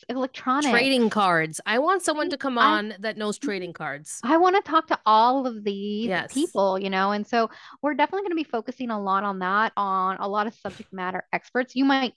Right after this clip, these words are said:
Speaker 1: even hear people who you know that are very popular in the community. Um, and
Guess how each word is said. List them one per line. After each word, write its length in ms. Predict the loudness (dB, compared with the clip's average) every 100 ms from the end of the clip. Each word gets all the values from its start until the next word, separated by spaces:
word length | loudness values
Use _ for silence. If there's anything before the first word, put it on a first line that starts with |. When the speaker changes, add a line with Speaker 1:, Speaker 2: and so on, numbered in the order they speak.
| -6
Speaker 1:
even 300 | -6 -2 -2
hear 200 | -2 -4
people 380 | -10 -12 -10 -8
who 120 | -6
you 160 | -4
know 420 | -2 0 2 4 4
that 280 | 4 2 2
are 260 | 2 2
very 220 | 2 -2
popular 500 | -2 -4 -6 -4 -4
in 80 | -4
the 80 | -6
community. 540 | -6 -4 -2 -2 -4 -6 -20 -12 0
Um, 480 | 2 4 2 0 -6 _ _ -4
and 520 | 0 0 -2 -4